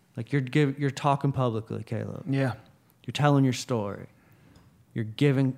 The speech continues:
Speaker 1: you're teaching classes once a week. And you're
Speaker 2: Caitlin is too.
Speaker 1: <laughs> I always see on the pictures.
Speaker 2: I gotta give her some, give her some.
Speaker 1: On the
Speaker 2: She's
Speaker 1: pictures?
Speaker 2: always teaching.
Speaker 1: Okay.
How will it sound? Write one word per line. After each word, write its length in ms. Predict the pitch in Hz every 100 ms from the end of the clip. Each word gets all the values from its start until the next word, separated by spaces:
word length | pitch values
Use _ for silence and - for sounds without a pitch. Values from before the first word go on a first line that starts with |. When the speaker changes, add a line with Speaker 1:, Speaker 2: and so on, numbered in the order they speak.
| -
Speaker 1:
you're 80 | 120
teaching 380 | - 170 151 131
classes 500 | 131 120 - 110 120
once 300 | 120 117 117
a 60 |
week. 360 | 110 107 104 - _ _ _ _ _ _ _ _ _ _ _ 123
And 520 | 117 117 113 110 - -
you're 540 | 127 117 110 110 107 113 - - -
Speaker 2:
Caitlin 360 | 131 117 113
is 80 | 110
too. 240 | - 110 98 - - - -
Speaker 1:
<laughs> 60 | 196 180 - - 262 196 - 196 - - - - - - - - _ _ _ - -
I 60 | 123
always 180 | 143 151
see 100 | 156
on 140 | 147
the 60 | 143
pictures. 300 | 175 185 127
Speaker 2:
I 40 |
gotta 160 | 127 117
give 140 | 117
her 80 | 104
some, 340 | 104 110 101 87
give 140 | 110 104
her 40 |
some. 120 | -
Speaker 1:
On 60 | 151
the 60 |
Speaker 2:
She's 140 | 143 262
Speaker 1:
pictures? 140 | 311 226
Speaker 2:
always 240 | 156 131
teaching. 520 | - 131 120 117 101
Speaker 1:
Okay. 300 | 151 165 143